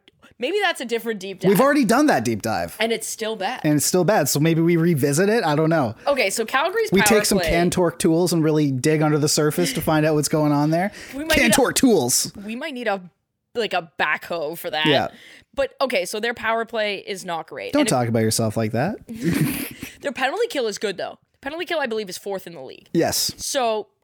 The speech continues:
Speaker 1: good P K. Ooh, the, the top players, though, and this is where it gets
Speaker 2: This is a big problem with
Speaker 1: ugly.
Speaker 2: Calgary because they, even, okay, even when they, when it was the summer of Brad, remember? When,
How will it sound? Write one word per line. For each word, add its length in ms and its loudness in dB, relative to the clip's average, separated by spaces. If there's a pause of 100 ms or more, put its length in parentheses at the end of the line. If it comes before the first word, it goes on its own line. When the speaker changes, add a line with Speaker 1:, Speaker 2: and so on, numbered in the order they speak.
Speaker 1:
good 180 -6
P 180 -6
K. 360 -2 (1000)
Ooh, 800 -8
the, 260 -2 (120)
the 120 -8 (140)
top 400 -2
players, 500 -4
though, 440 -6 (140)
and 240 -8
this 360 -4
is 180 -14
where 400 -2
it 220 -10
gets 680 -6
Speaker 2:
This 80 -2
is 60 2
a 40 0
big 180 0
problem 360 2
with 100 -2
Speaker 1:
ugly. 100 0
Speaker 2:
Calgary 380 -4
because 360 0
they, 340 0 (240)
even, 520 2
okay, 360 0
even 400 2
when 540 2 (440)
they, 640 0 (100)
when 340 0
it 40 2
was 160 2
the 80 0
summer 420 2
of 140 0
Brad, 480 0 (580)
remember? 540 2
When, 500 0